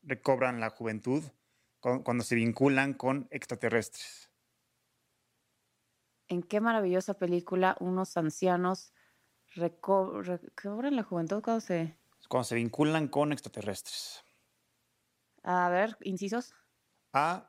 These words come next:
Speaker 1: Cartoon. B, Tycoon. C, Cocoon.
Speaker 2: ¿Eh? ¿Alguien sabe eso? Bueno. Eh,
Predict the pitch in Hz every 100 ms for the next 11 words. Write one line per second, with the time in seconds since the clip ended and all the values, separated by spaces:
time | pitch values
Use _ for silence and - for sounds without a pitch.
0 | _ - 107 - - 131 143 196 - _
1 | _ - 127 123 135 - - 110 104 -
2 | 131 139 175 202 _ - 123 120 123 _
3 | 123 107 123 117 104 - _ _ _ _
4 | _ _ _ _ _ _ _ _ _ 254
5 | 277 294 494 659 571 - 254 339 269 240
6 | 302 - 190 143 - - - - 214 208
7 | 208 208 202 202 202 196 196 196 196